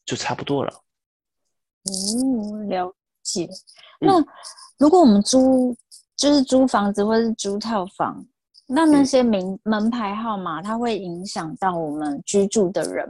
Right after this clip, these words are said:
Speaker 2: 吗？
Speaker 1: 嗯，其实不管，
Speaker 2: 日式。
Speaker 1: 对，
Speaker 2: 嗯。
Speaker 1: 其实不管是我们套房或者是一般的住家，那个门牌号码多少都会影响到个人的这一些能量。那这个东西呢，其实有一些小技巧，那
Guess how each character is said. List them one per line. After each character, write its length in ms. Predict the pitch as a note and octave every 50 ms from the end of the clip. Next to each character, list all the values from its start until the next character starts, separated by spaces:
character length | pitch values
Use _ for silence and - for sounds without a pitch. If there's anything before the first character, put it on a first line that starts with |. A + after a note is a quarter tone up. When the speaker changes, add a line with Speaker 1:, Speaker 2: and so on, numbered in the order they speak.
| - -
Speaker 2:
吗？ 80 | - - - - - G#3+ - _ _ _ -
Speaker 1:
嗯， 100 | A2 - - - - - - A3
其 100 | G#3 C3
实 260 | C3 C#3+ C#3 - -
不 80 | -
管， 220 | E3 G#2+ A1+ A1 C2+
Speaker 2:
日 60 | A#1
式。 60 | - - _ _ _
Speaker 1:
对， 180 | G2+ F2 D2+
Speaker 2:
嗯。 60 | A#2 G2
Speaker 1:
其 120 | G2+ A#2+
实 140 | A#2 B2 A#2
不 100 | A#2 A#2+
管 240 | - F#2 D#2+ D#2+ E2
是 320 | - - - G2+ F#2+ F2+
我 220 | F2 D#2+ D2+ D2+
们 680 | D2 C#2+ D2 D2+ D2+ D2+ D#2+ D#2+ D#2+ D#2+ E2 E2+ E2 D#2+ - - - _ _ _ _ _
套 160 | - - B2+
房 320 | A2+ - E2+ C2 A#1 A1+ G#2
或 160 | - - F#2+ F#2
者 100 | - E2
是 140 | - -
一 80 | - -
般 180 | - E2 E2 E2
的 100 | D#2+ D2+
住 220 | - - F#2 E2
家， 340 | D#2 - E2+ D2+ C2+ C#2+ - - - - - - -
那 60 | -
个 320 | A#2+ G#2+ F#2+ E2+ E2 D#2 C#2+
门 180 | C2 E2 G#2 C3
牌 180 | C#3+ - B2+ C3
号 160 | C3+ D#3 D#3+
码 160 | A#2+ F2+ D#2
多 220 | - _ A2+ A#2 B2+
少 160 | - - -
都 100 | - F2+
会 160 | - F#2 -
影 160 | - - E2+
响 180 | - - - -
到 160 | D#2 D2+ - _
个 140 | - G#2 D#2
人 180 | B1 A1+ A#1 -
的 100 | - - -
这 120 | - C#2+
一 120 | C2+ B1+ B1+
些 320 | - - - - C#2+ D2
能 240 | D2+ C#2+ A#1 C2 D2+
量。 180 | F2+ G#2+ F2 - - - - - - - - - _
那 140 | B2 A#2 G#2+
这 180 | G2+ - D#3+
个 60 | C#3 B2
东 180 | G#2 A#2 A2
西 220 | G#2+ - - G#2+ G2+
呢， 160 | G2 F#2 F#2
其 180 | F2+ - -
实 520 | E2+ E2 - - - F2 E2+ E2+ E2+ E2+ D#2+
有 160 | D#2+ E2 D#2+
一 40 | E2
些 160 | E2+ G2 F#2+
小 220 | F#2+ - - -
技 220 | - - - A2 F#2+
巧， 280 | - - - - - - - - - - - - - _
那 440 | - - E2+ D#2+ D#2 C#2 A1+ G#1 -